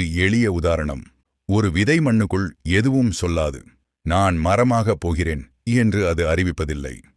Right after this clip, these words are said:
அது அமைதியாக வேரூன்றி தன் வேலையை செய்கிறது. எழுபது. ஒரு நாள் மரம் நின்றுவிடும். அப்போ யாரும் கேள்வி கேட்பதில்லை, யாரும் சந்தேகப்படுவதில்லை. இந்த ரகசியத்தின்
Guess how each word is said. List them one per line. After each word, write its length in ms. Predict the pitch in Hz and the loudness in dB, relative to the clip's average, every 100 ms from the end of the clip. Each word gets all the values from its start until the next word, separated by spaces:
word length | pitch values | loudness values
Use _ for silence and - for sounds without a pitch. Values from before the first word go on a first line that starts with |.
| _ _ - | _ _ -4
அது 220 | 95 92 90 | 0 2 2
அமைதியாக 600 | 82 113 131 120 113 113 | 0 0 2 2 2 0
வேரூன்றி 600 | 87 123 127 107 87 82 64 - | 0 0 2 2 0 -2 -6 -6
தன் 220 | 92 82 | -2 0
வேலையை 380 | 92 120 120 113 | 0 2 0 0
செய்கிறது. 480 | - 87 82 69 67 - _ - | -2 -2 -2 -4 -12 -16 _ -12
எழுபது. 520 | 69 95 117 101 76 62 - - _ _ _ - | 0 2 4 2 -2 -10 -14 -20 _ _ _ -2
ஒரு 180 | 104 127 | 0 2
நாள் 220 | 117 101 | 2 0
மரம் 320 | 80 92 110 | 0 0 2
நின்றுவிடும். 460 | 95 98 87 76 - _ _ _ _ _ _ | 2 0 -2 -4 -10 _ _ _ _ _ _
அப்போ 240 | - - 113 92 | -4 0 0 0
யாரும் 380 | 90 110 135 113 | 0 0 0 0
கேள்வி 320 | - 107 101 | 0 -2 0
கேட்பதில்லை, 520 | 82 73 80 71 65 - _ _ - | -4 -6 -8 -10 -12 -18 _ _ -8
யாரும் 500 | 78 95 120 120 104 | 0 2 2 2 0
சந்தேகப்படுவதில்லை. 960 | - 85 120 107 90 82 76 67 - - _ _ _ _ _ | -2 -2 0 0 -2 -4 -4 -8 -12 -18 _ _ _ _ _
இந்த 320 | - 104 113 87 | -2 2 2 2
ரகசியத்தின் 760 | 85 107 139 - 113 - 82 | 0 0 0 0 -2 -2 -4